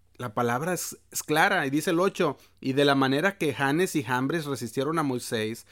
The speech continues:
así también", ¿quiénes? Estos resisten a la verdad. O sea, se resisten a la palabra de Dios. Y dice, dice que son hombres corruptos, corruptos, de entendimiento, reprobos en cuanto a la fe.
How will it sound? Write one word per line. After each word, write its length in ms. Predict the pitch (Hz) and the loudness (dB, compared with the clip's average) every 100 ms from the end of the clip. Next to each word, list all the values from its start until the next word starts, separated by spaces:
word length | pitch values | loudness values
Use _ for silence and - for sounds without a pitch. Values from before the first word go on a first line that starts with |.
| - - | -20 -8
así 260 | 107 - 165 | -6 -4 0
también", 480 | 196 175 165 196 | 2 4 4 2
¿quiénes? 560 | 196 190 185 135 - - _ _ _ | 0 0 0 0 -4 -16 _ _ _
Estos 920 | 139 165 202 - - 139 135 156 - _ _ - _ | 0 0 0 -2 0 0 0 -4 -10 _ _ -20 _
resisten 920 | 123 131 123 - 135 151 - 185 196 _ | -2 -2 0 0 0 0 0 -2 -2 _
a 100 | 151 | 2
la 140 | 156 139 | 4 4
verdad. 480 | 143 156 226 220 - _ _ _ _ | 4 2 0 -2 -12 _ _ _ _
O 40 | - | -2
sea, 100 | 156 | 0
se 140 | 156 | 2
resisten 500 | 151 147 - 143 220 | 4 2 0 0 0
a 60 | 202 | 2
la 160 | 147 - | 0 -2
palabra 340 | 117 135 170 | -2 0 0
de 140 | 143 | 0
Dios. 260 | 131 175 196 | -2 -2 -2
Y 60 | 147 | -2
dice, 380 | 156 175 139 - - - - - - - - - - | -2 -2 -2 -4 -20 -20 -20 -20 -20 -20 -20 -20 -4
dice 220 | 135 143 | -2 0
que 120 | 160 | 2
son 180 | 151 156 - | 2 0 -2
hombres 360 | 120 135 170 | -4 0 -2
corruptos, 1080 | - 143 131 123 143 143 - 151 185 - - _ _ _ | 0 0 2 4 2 2 0 2 2 -4 -20 _ _ _
corruptos, 680 | - 127 139 - 139 185 - _ _ _ - | -2 2 2 2 -2 -2 -6 _ _ _ -6
de 160 | 131 156 | 2 4
entendimiento, 960 | 208 208 156 135 120 120 107 127 151 - _ - | 4 4 4 4 4 2 0 -4 -8 -12 _ -8
reprobos 640 | 117 117 - 110 120 131 | -4 -4 -2 -2 -2 -4
en 80 | 120 | -6
cuanto 280 | 110 101 104 | -6 -6 -6
a 40 | |
la 120 | 101 | -6
fe. 300 | - 143 135 | -6 -8 -8